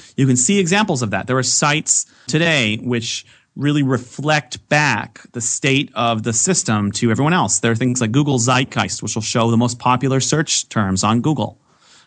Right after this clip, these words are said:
Um, that's giving you a sense of what the world is interested in. There are sites like Digg, which rate the, you know, interest in particular news stories. There are polling sites like Nielsen and others,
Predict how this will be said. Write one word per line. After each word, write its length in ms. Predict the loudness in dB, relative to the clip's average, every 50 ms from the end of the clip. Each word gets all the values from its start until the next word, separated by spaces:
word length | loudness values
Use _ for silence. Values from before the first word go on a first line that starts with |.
| _ _
Um, 160 | -2 -2 0
that's 160 | 0 0 -2 0
giving 200 | 0 0 2 2
you 40 |
a 60 | 0 2
sense 260 | 2 0 0 2 0
of 60 | 0
what 160 | 0 0 0
the 80 | 0 0
world 240 | 0 2 0 0 0
is 80 | 0 0
interested 400 | 0 0 0 -2 -2 -2 -4 -4
in. 220 | -4 -8 -10 -14 _ _ _ -20 -20 -20 -20 _ _ -2
There 120 | 0 2 4
are 120 | 4 4 2
sites 280 | 2 2 0 0 0
like 220 | -2 -2 -2 -2 -2
Digg, 280 | 0 0 0 0 0 -2
which 160 | -4 -4 -4
rate 500 | -6 -2 0 0 2 2 0 -2 -4 _
the, 180 | -8 -8 -4
you 80 | -2 0
know, 260 | 0 0 0 -2 -2 0
interest 580 | 0 0 0 2 2 2 2 2 0 -2 -6 -2
in 300 | 0 2 2 4 2 2
particular 400 | 0 -2 -4 -4 -2 -2 0 2
news 240 | 4 4 4 2
stories. 500 | 2 0 -2 -4 -4 -8 -10 -10 -10 -12 -12 _ -20 -20 -20 -20 -20 -20 _ _ _ _
There 220 | 2 2 2 4
are 160 | 4 2 2 2
polling 480 | -2 0 2 2 2 4 4 2 2
sites 340 | 2 2 0 0 0 0 0
like 220 | 0 0 0 0
Nielsen 520 | 0 2 2 2 2 0 0 0 0 0 2
and 120 | 2 0
others, 440 | 0 0 0 -2 -2 -2 -4 -8 -10